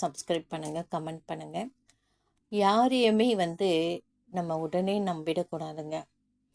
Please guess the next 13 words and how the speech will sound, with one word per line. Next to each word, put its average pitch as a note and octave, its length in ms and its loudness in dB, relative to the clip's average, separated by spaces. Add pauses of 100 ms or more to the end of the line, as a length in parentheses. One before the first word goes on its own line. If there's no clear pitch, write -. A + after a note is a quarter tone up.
(360)
நம்பிக்கைதான் A3+ 1120 2
வாழ்க்கை. E3+ 600 0 (100)
அந்த E3+ 340 -2
நம்பிக்கையை G#3 840 0
நாம் E3 340 -4
விதைக்கும் F#3+ 580 -2
பொழுது E3 680 0 (380)
ரொம்ப E3 500 0
கவனமா F3 640 -2
இருக்கணும். D#3 500 -6 (880)
ஆ, D3+ 160 -6
இறைவனிடம் B3 1000 6 (920)
நாம் F#3+ 600 -2